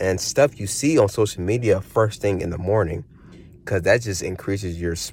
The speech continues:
uh, your stress levels immediately as soon as you wake up. So start your day off on a positive note. I have an entire episode about morning routines. You should definitely check it out, especially if you have the habit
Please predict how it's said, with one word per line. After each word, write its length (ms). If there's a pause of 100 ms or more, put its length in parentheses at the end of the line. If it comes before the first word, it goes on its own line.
(160)
uh, 340
your 120
stress 420
levels 380
immediately 720
as 100
soon 180
as 100
you 80
wake 240
up. 200 (800)
So 480 (800)
start 320
your 80
day 160
off 160
on 80
a 40
positive 520
note. 260
I 120
have 160
an 80
entire 520
episode 480
about 600
morning 280
routines. 640 (680)
You 80
should 200
definitely 400
check 320
it 120
out, 280 (120)
especially 600
if 80
you 140
have 240
the 80
habit 560